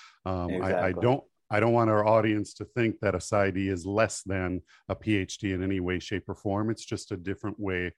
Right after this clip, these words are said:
Speaker 1: and path to follow.
Speaker 2: Yep. Yeah. And that's, and honestly, I wanted to, I could have gone a year earlier. I could have gone right after undergraduate,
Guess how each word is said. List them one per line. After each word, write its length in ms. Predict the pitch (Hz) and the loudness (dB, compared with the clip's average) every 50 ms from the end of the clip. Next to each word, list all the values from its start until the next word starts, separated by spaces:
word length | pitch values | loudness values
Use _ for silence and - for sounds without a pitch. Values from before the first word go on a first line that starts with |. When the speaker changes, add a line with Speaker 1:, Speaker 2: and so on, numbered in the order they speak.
| _ _ _ _ - | _ _ _ _ -8
Speaker 1:
and 160 | 113 98 87 | -6 -6 -4
path 360 | 90 101 98 87 85 - - _ | 0 2 2 2 2 0 -4 _
to 80 | - | -12
follow. 400 | - - 101 85 76 73 76 76 _ _ _ _ _ _ _ _ _ _ _ - | -6 -4 -4 -4 -2 -4 -10 -14 _ _ _ _ _ _ _ _ _ _ _ -4
Speaker 2:
Yep. 340 | 98 101 101 95 98 - - _ _ _ _ _ - - _ _ _ | -2 0 0 0 -2 -4 -8 _ _ _ _ _ -20 -20 _ _ _
Yeah. 420 | 110 113 120 120 127 135 131 127 127 | 4 6 6 8 8 8 8 8 8
And 160 | 143 135 131 131 | 6 4 6 8
that's, 260 | 139 151 147 - - | 6 6 4 2 -2
and 240 | - 147 143 139 135 | 2 2 2 2 2
honestly, 440 | 135 139 143 151 156 147 160 131 | 0 2 2 2 2 4 6 6
I 200 | 120 117 120 113 | 6 6 6 4
wanted 420 | 110 113 117 127 135 139 135 127 131 | 2 2 2 2 2 2 2 0 -2
to, 220 | - - 123 120 - | 2 2 2 4 4
I 120 | 127 123 | 4 2
could 160 | - - 170 | 4 4 2
have 120 | 170 151 139 | 2 4 6
gone 240 | 139 127 123 117 | 6 6 6 4
a 40 | 113 | 2
year 380 | 107 107 110 113 110 107 104 101 107 | 0 0 2 2 2 0 -2 -4 -2
earlier. 400 | 110 113 123 120 113 104 101 101 | 0 0 2 2 2 4 2 2
I 100 | 98 98 | 0 0
could 160 | - 131 123 | -2 0 0
have 140 | 117 104 101 | 0 0 0
gone 320 | 113 110 107 104 101 95 | -2 -2 -2 -2 -2 0
right 220 | 98 104 107 107 | 2 2 2 4
after 480 | 110 107 107 107 - - 120 110 110 - | 4 4 2 2 2 0 2 2 2 0
undergraduate, 840 | 117 107 101 101 90 98 101 98 95 90 95 95 95 92 92 95 - | 0 -2 -2 0 4 4 4 4 4 2 2 2 2 2 2 0 -4